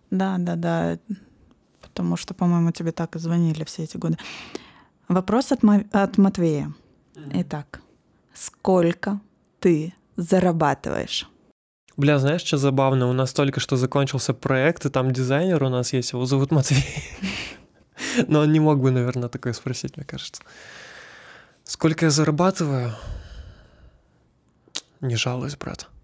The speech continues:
Speaker 1: <laughs> И сколько была твоя первая зарплата?
Speaker 2: А я, по-моему, говорил где-то, э,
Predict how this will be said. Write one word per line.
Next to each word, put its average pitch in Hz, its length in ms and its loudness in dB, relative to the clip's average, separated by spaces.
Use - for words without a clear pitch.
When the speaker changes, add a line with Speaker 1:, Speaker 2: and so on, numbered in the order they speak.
Speaker 1:
<laughs> - 640 -6
И 185 120 4
сколько 190 540 0
была 160 340 2
твоя 190 260 0
первая 180 420 0
зарплата? - 500 -8
Speaker 2:
А 143 100 4
я, 170 80 4
по-моему, 196 300 4
говорил 175 340 4
где-то, 139 400 0
э, 123 760 -2